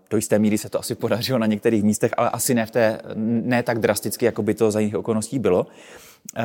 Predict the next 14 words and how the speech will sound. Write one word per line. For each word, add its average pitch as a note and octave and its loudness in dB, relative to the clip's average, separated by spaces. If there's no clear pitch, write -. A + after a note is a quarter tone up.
jak A2 0
jsou G3 6
na A#2+ -2
tom C3+ 0
dnes A2+ -2
v - -18
porovnání G#2+ 0
s - -6
tou A2 0
dobou G#2+ 0
před - -10
těmi G2+ -2
třiceti F#2+ -8
lety? F#2 -8